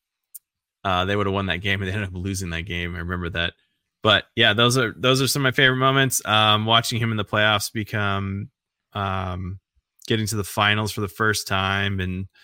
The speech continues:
Speaker 2: um, just, just an amazing guy, amazing player. And you said,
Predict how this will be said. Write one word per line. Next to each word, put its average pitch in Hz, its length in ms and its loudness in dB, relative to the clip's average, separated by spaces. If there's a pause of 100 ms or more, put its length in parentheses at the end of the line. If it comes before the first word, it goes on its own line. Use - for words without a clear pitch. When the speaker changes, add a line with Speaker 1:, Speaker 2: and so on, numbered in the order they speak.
(520)
Speaker 2:
um, 90 640 -2 (200)
just, - 380 -2 (680)
just 127 280 -2
an 131 40 0
amazing 98 440 -2
guy, 90 200 0
amazing 90 360 -6
player. 90 600 -4
And 85 460 -8 (400)
you 113 220 0
said, 107 320 4